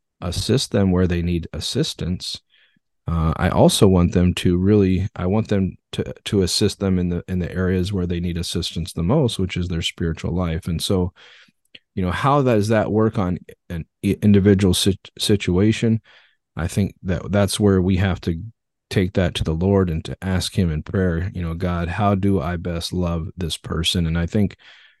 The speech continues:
I think the answer is different in every situation, just because,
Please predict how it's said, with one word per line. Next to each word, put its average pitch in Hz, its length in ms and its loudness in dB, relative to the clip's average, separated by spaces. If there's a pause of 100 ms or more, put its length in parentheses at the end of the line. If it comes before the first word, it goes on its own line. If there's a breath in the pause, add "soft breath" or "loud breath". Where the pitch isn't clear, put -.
(200)
I 95 60 -2
think 104 220 0
the - 100 -2
answer 95 380 0
is 82 160 -2
different 90 480 0
in 78 180 -2
every 82 260 -4
situation, 90 720 0
just 98 200 0
because, 95 540 -2